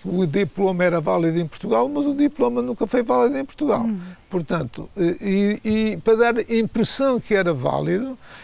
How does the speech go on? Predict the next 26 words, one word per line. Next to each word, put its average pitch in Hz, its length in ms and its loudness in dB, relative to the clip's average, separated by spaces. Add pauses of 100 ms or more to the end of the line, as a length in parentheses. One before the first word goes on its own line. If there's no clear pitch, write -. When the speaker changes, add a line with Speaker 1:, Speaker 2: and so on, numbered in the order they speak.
Speaker 1:
eles 220 300 2
pediam 226 380 2
ao 220 120 2
cônsul 240 380 -2
para 247 140 0
vir 240 180 0
entregar 240 400 0
os 214 160 0
diplomas 240 540 0
aos 226 240 0
alunos. 220 480 0
Portanto, 170 400 0
havia 214 280 2
uma 220 220 2
imagem 214 560 0
que - 80 -12
passava 240 560 0
que - 100 -4
era 220 140 4
uma 208 140 -2
autoridade 196 420 0
portuguesa 190 480 0
a 185 40 2
dar 190 200 0
um 185 160 -4
diploma, 233 580 -2